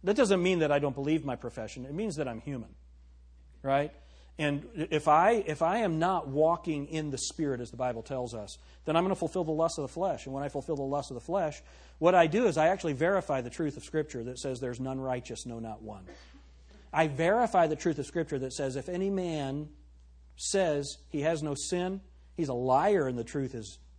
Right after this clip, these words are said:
not in him." But I'm so glad the Bible also says, "If we confess our sins, he's faithful and just to forgive us our sins and to cleanse us from all unrighteousness." I,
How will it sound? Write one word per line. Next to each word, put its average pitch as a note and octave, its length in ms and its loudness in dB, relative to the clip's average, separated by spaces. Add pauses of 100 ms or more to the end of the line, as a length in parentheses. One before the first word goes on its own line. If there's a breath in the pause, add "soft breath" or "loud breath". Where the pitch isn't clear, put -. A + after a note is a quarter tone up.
(200)
not B2 340 -2
in A#2 200 -6
him." G2 220 -14 (840 soft breath)
But D3 100 0
I'm C3+ 140 0
so D3 160 -2
glad C#3 260 2
the C#3 60 -4
Bible B2+ 320 0
also C#3 400 0
says, B2 280 -4
"If B2 120 -10
we C#3 100 -4
confess C#3 440 -6
our A#2+ 120 -6
sins, G#2 360 -12
he's A2+ 200 -12
faithful B2+ 360 -6
and A2 100 -12
just A#2+ 220 -12
to - 80 -18
forgive B2 300 -10
us B2 120 -12
our G#2 140 -16
sins F#2+ 440 -18 (320 loud breath)
and - 120 -14
to G#2 40 -14
cleanse C3+ 480 -2
us A2 220 -10
from A2 140 -10
all G#2+ 200 -12
unrighteousness." G#2+ 960 -16 (960 loud breath)
I, F#3+ 260 2